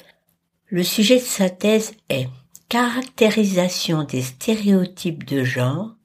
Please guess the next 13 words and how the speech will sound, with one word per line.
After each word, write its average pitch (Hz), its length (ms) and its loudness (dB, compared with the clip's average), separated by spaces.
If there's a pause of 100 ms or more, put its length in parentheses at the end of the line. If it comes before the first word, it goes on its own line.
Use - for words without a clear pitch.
et 147 120 -4
développement 214 760 2
d'une 156 300 0
échelle 180 480 2
de 147 120 -2
mesure 165 560 -2
de 139 160 -4
l'idéologie 139 920 0
de 120 240 -6
genre 139 500 -4 (360)
en 143 120 -2
contexte 175 840 -4
organisationnel. 160 1600 -2